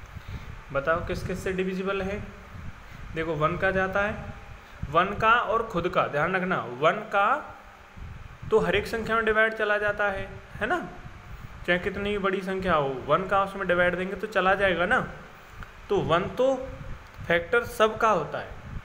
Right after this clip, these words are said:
ठीक है? और जिस संख्या का निकाल रहे हैं वो खुद, खुद का तो खुद में जाता ही है। जैसे एट है तो एट की table में आता ही आता है,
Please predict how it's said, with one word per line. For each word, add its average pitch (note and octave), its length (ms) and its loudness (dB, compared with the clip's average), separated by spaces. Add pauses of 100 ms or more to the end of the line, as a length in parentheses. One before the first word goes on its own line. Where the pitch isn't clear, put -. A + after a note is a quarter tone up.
ठीक F3 140 -2
है? A3+ 440 -2 (440)
और A3+ 320 6 (220)
जिस A3+ 220 -2
संख्या G#3+ 340 0
का A3 140 4
निकाल E3+ 360 2
रहे D#3+ 400 2
हैं D3+ 420 -4
वो E3+ 120 -4 (120)
खुद, G3 200 2 (340)
खुद C3 140 -8
का D#3+ 180 2
तो F#3+ 100 -6
खुद G3 220 -2
में G#3+ 100 -4
जाता G3+ 280 2
ही F#3 80 -2
है। F3+ 180 -6
जैसे F3 220 -6 (100)
एट G3 200 2
है G#3 80 2
तो G3+ 180 -4
एट E3+ 240 -2
की F#3 80 0
table F#3 260 -2
में F#3+ 160 -2
आता F#3+ 220 2
ही C3 160 2
आता A#2 260 -2
है, F3 100 -6